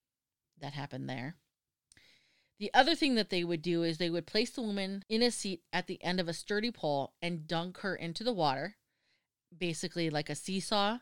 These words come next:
type thing. And they would not quit dunking her until she admitted to being a witch. So she, they're being coerced. And if she didn't, they would hold her under the water longer and longer and longer.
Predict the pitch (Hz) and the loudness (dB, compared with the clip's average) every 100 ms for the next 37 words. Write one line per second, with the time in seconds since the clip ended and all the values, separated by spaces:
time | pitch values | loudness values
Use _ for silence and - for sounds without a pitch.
0 | _ _ 214 214 - 240 294 - _ _ | _ _ -4 -4 2 0 0 -8 _ _
1 | _ 185 196 185 180 196 220 - - 302 | _ 2 4 4 2 4 4 0 -2 2
2 | 226 175 214 247 247 202 147 170 151 147 | 2 2 0 0 -2 -6 -4 -2 -2 -4
3 | 185 180 - 214 190 175 - 202 180 160 | -8 -6 2 4 4 2 0 0 0 2
4 | 190 180 160 - 165 165 160 165 170 160 | 4 4 2 -2 -6 -2 -2 -2 -2 -2
5 | - 175 160 - 190 185 185 226 - 185 | -2 -4 -2 -2 0 0 4 4 2 2
6 | 196 - - - - _ _ _ - - | 2 0 -8 -12 -18 _ _ _ -20 -18
7 | - - 208 220 - 233 185 269 196 226 | -16 2 6 6 6 4 6 6 4 -2
8 | - - _ _ _ _ _ _ _ _ | -4 -8 _ _ _ _ _ _ _ _
9 | _ _ _ 170 208 226 233 202 - 247 | _ _ _ 4 8 8 8 2 4 6
10 | 262 262 - 220 - 208 233 240 202 180 | 6 2 -2 -2 0 0 2 2 2 4
11 | 180 180 180 160 160 160 170 180 180 - | 4 6 2 2 2 0 0 0 0 -2
12 | 160 165 160 151 156 156 139 - 151 147 | -4 -4 -2 -2 0 -2 -4 -6 -4 -2
13 | 143 147 139 87 | -4 -4 -6 -8